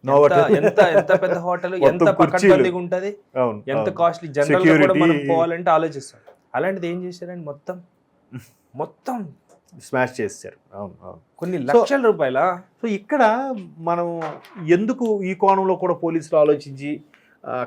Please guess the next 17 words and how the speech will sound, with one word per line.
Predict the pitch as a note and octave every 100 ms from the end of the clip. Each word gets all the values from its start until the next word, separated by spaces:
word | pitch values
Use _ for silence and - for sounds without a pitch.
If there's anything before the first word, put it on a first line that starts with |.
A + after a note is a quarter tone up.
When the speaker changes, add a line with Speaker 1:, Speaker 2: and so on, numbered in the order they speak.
| -
Speaker 1:
కావాలని | B2+ C#3 E3+ E3+ F3 D#3
ఇరికించే | D3 D#3 D3
ప్రయత్నం | D#3 D3+ C#3+ C#3+ C3+
చేస్తున్నారా | C3+ C3 C#3 B2+ B2+ B2 B2 B2 B2
అన్నట్టు | A#2 A#2+ B2 C#3
కూడా | - C#3 D3
కొంతమంది | B2+ A2+ A#2 A#2+ B2+ A#2+
ప్రశ్నిస్తున్నారు, | G#2+ G#2 C3 B2 C3+ A#2+ G2+
అడుగుతున్నారు. | G2+ A2 A#2 A2+ F#2+ - - - _ _ _ _ _ _ G#3+
Maybe | F3+ F#3+ A3+ C4+ D4 C4+ B3+ A#3
అంటే | G#3 A#3+
ఇలా | F#3 G3
చేయడం | G3 F#3+ G3 G#3+ A3+
వల్ల | A3 A3
రేపొద్దున | F#3+ F#3 F#3 F3 G3
ఎవరు | F3 D3+ F3+
కూడా | - F3 E3+ E3+ E3+